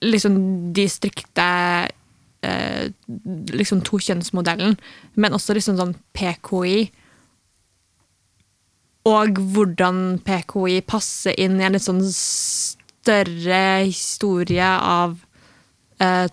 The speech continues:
transorganisasjoner da, og,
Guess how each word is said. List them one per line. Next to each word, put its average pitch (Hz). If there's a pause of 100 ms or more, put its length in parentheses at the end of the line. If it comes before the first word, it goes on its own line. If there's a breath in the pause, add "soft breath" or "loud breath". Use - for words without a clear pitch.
transorganisasjoner 190
da, 190
og, 185